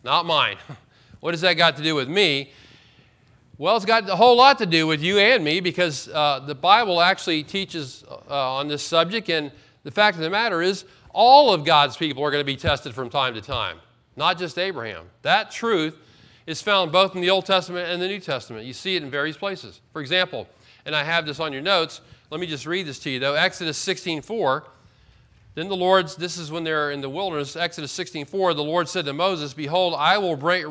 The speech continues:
I'm gonna rain bread, I'm gonna rain manna from heaven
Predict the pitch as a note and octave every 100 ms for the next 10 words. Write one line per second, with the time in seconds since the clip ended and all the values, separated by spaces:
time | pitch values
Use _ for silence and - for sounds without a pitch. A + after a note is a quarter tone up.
0 | D3+ D#3 F#3+ G3 D#3 E3 F3+ D#3 C3+ F3
1 | F3 D3 D3 C#3+ D3 C3+ C#3 D#3 C#3 C3
2 | C3 E3 A2+